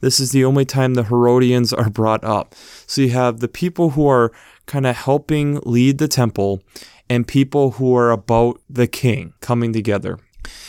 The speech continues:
They're trying to butter up Jesus. "Teacher, we know that you are sincere and teach the way of God in accordance with truth and show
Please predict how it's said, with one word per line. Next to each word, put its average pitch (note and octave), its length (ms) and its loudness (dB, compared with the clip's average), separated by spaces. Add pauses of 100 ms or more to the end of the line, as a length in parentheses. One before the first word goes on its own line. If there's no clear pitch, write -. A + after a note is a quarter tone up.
(420)
They're E3+ 240 4
trying D3+ 320 0
to C3+ 60 2
butter B2+ 380 2
up A#2 140 0
Jesus. A2 480 0
"Teacher, D3 420 2
we B2+ 200 4
know C3+ 320 4
that C3 260 0
you B2+ 300 4
are G#2+ 340 0
sincere A2+ 800 2
and A2+ 460 -2
teach - 640 -2
the A#2 140 0
way B2+ 400 4
of A2 220 -4
God A#2+ 400 2
in A2 140 -2
accordance C3 640 0
with A2 160 -2
truth C3+ 500 2
and G#2+ 160 0
show B2 380 0